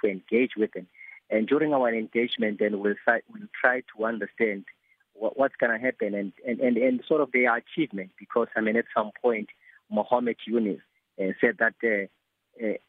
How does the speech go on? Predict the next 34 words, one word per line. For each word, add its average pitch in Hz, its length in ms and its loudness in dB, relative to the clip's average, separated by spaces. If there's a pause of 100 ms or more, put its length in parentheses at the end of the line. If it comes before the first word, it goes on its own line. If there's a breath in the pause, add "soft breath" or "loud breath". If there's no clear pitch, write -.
(420)
they 135 200 4
are, 120 140 2 (140)
their 117 200 -2
key 139 200 0
responsibility 113 800 0
is 107 120 0
to 98 80 -2
give 110 260 2
direction 104 580 0
to - 80 -6
the 98 100 4
world. 101 340 2
And 95 120 -4
then 104 180 2
we 110 80 2
will 113 140 2 (320)
even 139 240 4
ask 123 200 2 (100)
them 82 120 -18 (400)
whether 110 380 2 (540 soft breath)
are 127 120 2
they 123 200 0
satisfied 117 560 0
fifteen, 117 320 -2 (280)
fifteen 120 320 2
years 110 240 2
down 107 180 2
the 101 80 -4
line 104 320 0
that 104 140 0 (520)
they've 117 120 4 (100)
managed 113 420 2
to 110 60 -2
give 107 400 2